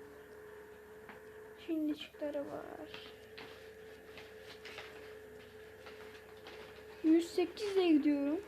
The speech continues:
İki yüze gidince, e, şeyler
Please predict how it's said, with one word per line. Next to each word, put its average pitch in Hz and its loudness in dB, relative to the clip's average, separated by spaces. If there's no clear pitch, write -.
İki 311 4
yüze 508 12
gidince, 480 10
e, 349 12
şeyler 359 12